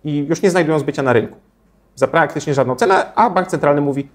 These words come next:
„Owszem, kupimy je, zresztą kupimy je po cenie praktycznie nominalnej”.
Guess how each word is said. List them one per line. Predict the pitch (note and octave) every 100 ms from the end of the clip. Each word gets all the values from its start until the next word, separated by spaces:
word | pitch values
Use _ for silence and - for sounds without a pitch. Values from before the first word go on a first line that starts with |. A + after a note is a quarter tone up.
| -
„Owszem, | - A3 G3+
kupimy | - G3+ G3+
je, | G3
zresztą | E3+ D3+ E3
kupimy | E3+ G#3 G3
je | F3+
po | F3+ E3+
cenie | D3+ E3+ E3
praktycznie | E3 F#3 D#3+ E3
nominalnej”. | C#3+ B2+ A2 D3+ -